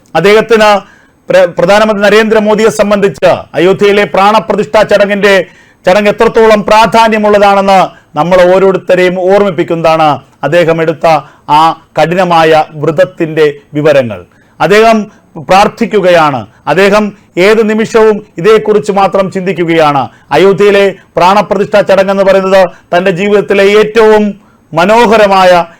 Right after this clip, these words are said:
ഏറ്റവും സുന്ദരമായ, ഏറ്റവും ഓർക്കാൻ ആഗ്രഹിക്കുന്ന നിമിഷമാണെന്ന്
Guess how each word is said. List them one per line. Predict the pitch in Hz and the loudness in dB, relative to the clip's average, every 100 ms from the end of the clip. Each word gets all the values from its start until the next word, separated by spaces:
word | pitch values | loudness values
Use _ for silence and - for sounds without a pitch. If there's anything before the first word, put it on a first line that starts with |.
| - | -6
ഏറ്റവും | 170 185 202 202 | -4 0 0 0
സുന്ദരമായ, | 185 202 208 214 196 185 175 170 170 165 _ - | -4 -4 -2 0 0 0 0 2 0 -4 _ -6
ഏറ്റവും | 175 185 214 202 202 185 _ - 190 | -4 -2 0 0 0 -4 _ -2 0
ഓർക്കാൻ | 196 202 196 | 2 0 0
ആഗ്രഹിക്കുന്ന | 190 185 190 190 185 | 0 0 0 0 -2
നിമിഷമാണെന്ന് | 180 185 180 190 175 170 170 160 | -4 -6 -4 -2 0 -2 0 -2